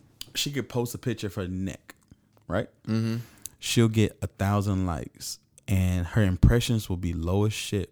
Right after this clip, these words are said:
Speaker 1: but her engagements are high. And I'll be like, "How?" Like, technically,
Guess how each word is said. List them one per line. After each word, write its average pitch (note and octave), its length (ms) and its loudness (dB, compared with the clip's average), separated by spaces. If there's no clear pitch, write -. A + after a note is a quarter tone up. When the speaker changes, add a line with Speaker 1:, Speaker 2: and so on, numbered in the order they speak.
Speaker 1:
but F2+ 80 -4
her E2+ 140 -4
engagements E2+ 720 -6
are - 100 -12
high. - 260 -14
And A2+ 120 4
I'll C3 60 8
be C3 60 8
like, B2 200 6
"How?" - 300 2
Like, B2 280 4
technically, G3 540 6